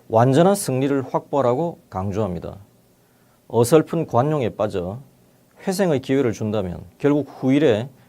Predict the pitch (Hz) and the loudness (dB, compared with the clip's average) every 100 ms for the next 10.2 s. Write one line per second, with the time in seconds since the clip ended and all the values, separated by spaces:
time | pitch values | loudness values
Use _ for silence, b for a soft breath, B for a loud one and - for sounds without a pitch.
0 | b - 147 156 127 151 160 151 127 117 | b -4 0 0 0 -4 -6 -6 -4 -4
1 | 120 104 110 160 - 110 104 107 135 135 | -4 -4 -4 -8 -8 -4 -2 -2 -4 -4
2 | - - 95 80 87 _ _ _ _ _ | -8 -8 -12 -12 -20 _ _ _ _ _
3 | _ _ _ _ _ _ _ b b b | _ _ _ _ _ _ _ b b b
4 | b b 101 117 156 175 180 151 113 - | b b 0 4 6 6 4 4 0 -2
5 | - 139 135 95 - 104 92 87 - 95 | -2 0 0 -2 -2 -2 -2 -4 -8 -14
6 | - _ - 160 175 170 143 180 - 180 | -20 _ -6 0 2 2 0 -6 -4 -4
7 | 175 87 101 131 b b b _ - - | -4 -6 -8 -16 b b b _ -10 -2
8 | 139 160 - 123 120 180 - - 156 147 | 0 0 2 2 2 -2 -8 -4 0 0
9 | 147 170 - 107 110 123 139 120 - 82 | -2 -4 -4 -2 0 0 0 -2 -4 -12
10 | 71 - | -14 -16